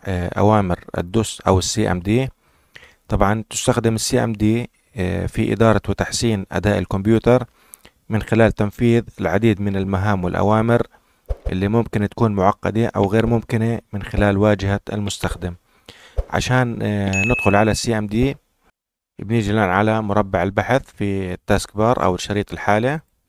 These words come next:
بنكتب سي ام دي، نضغط بعدين على Run as Administrator.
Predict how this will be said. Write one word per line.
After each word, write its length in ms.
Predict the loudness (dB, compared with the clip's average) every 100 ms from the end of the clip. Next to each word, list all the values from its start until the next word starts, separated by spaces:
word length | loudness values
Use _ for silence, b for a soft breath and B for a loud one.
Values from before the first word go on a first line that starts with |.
| _ _ _ _ _ _ _ _ _ -8
بنكتب 360 | -8 -6 -10 -10
سي 260 | -6 -4
ام 100 | -4
دي، 340 | -2 -2 -2 -6 _ _ _ _ _ _ _ _ _ _ _ _ _ _ _ _ _ _ _ -20 b b b b _ _ _ _
نضغط 320 | -2 -2 2
بعدين 260 | 2 2 2
على 340 | 2 2 2
Run 400 | 2 0 -2 -2
as 220 | -2 2
Administrator. 840 | 0 0 -4 -6 0 0 2 0